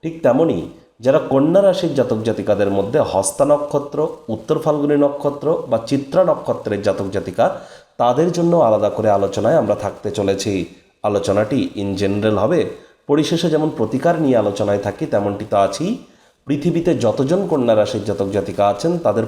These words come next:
প্রত্যেকের জন্য এই আলোচনা। আপনি যদি চান আপনার ব্যক্তিগত ন্যাটাল চার্ট বা জন্মছকের সাথে সাথে বর্তমান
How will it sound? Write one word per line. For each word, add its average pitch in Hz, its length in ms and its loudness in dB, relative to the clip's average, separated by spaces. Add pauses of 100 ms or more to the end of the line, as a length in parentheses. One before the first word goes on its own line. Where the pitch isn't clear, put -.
প্রত্যেকের 170 520 -2
জন্য 101 260 0
এই 101 140 2
আলোচনা। 98 480 2 (460)
আপনি 104 320 0
যদি 95 220 -2
চান 107 320 0 (100)
আপনার 104 280 -2
ব্যক্তিগত 98 520 -2
ন্যাটাল 98 400 0
চার্ট 107 280 0 (460)
বা 117 100 2
জন্মছকের 160 680 2
সাথে 117 300 -4
সাথে 110 320 -2
বর্তমান 101 540 -2